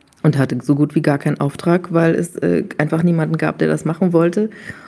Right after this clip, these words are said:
Und dann habe ich angefangen, das fortzubilden, also einfach das Feld zu öffnen und dafür vorne zu stehen und ganz viel darüber zu reden.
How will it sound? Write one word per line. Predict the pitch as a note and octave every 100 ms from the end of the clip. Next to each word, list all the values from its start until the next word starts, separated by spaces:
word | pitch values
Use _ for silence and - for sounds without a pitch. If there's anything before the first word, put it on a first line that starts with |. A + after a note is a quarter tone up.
| - - -
Und | E3+
dann | E3 E3
habe | E3+ F3
ich | F3 - -
angefangen, | D#3+ E3+ F3 F3+
das | E3+
fortzubilden, | - A#3 A#3+ D#3 D#3+ D#3 D3+ D#3 E3+ -
also | E3 E3
einfach | - E3 D#3
das | - E3 - - _ - _ -
Feld | F#3+ G#3
zu | - -
öffnen | E3 E3 E3 D#3 D#3+
und | D#3+ D#3+
dafür | E3+ E3+ F3 - F3 E3+ E3 - - -
vorne | - F3 F3+ F3
zu | F3
stehen | - F3 F3
und | E3 D#3+
ganz | D#3+ -
viel | F3
darüber | E3 E3+ E3
zu | -
reden. | E3 E3+ D#3+